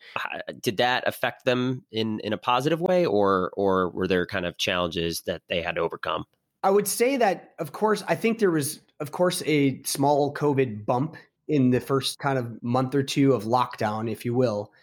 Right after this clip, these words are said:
Speaker 2: But the business was growing extremely fast prior to that and continues to this day to be growing extremely fast. So I wouldn't say that this is a business that was, you know, not growing. All of a sudden covid happens and the behavior of covid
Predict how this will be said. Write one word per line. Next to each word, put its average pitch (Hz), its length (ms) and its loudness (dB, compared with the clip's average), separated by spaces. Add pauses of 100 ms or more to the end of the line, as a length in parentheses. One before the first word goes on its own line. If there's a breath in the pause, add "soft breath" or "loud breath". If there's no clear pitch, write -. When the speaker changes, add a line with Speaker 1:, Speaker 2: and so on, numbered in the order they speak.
(440 soft breath)
Speaker 2:
But 151 240 -2
the 139 140 0
business 160 460 2
was 127 140 0
growing 139 580 2 (480)
extremely 135 460 2
fast 123 360 0
prior 123 260 0
to 110 80 -2
that 117 420 -4
and 120 360 0 (480 loud breath)
continues 139 460 2
to 127 100 0
this 110 160 0
day 120 200 2
to 110 60 0
be 110 120 -2
growing 110 320 0
extremely 104 400 -4
fast. 110 320 -4
So 123 280 0 (420 loud breath)
I 143 100 2
wouldn't 151 320 4
say 139 220 4
that 123 240 0
this 131 180 0
is 120 140 -4
a 113 160 -2
business 120 420 -2
that 120 160 -4
was, 113 160 -6
you 117 300 -6
know, 107 160 -8 (400)
not 147 240 2
growing. 135 360 4
All 131 140 4
of 131 80 2
a - 20 -4
sudden 127 160 0
covid 127 300 2
happens 123 480 0
and 120 380 -2
the 120 60 -6
behavior 123 500 2
of 113 100 -2
covid 117 600 0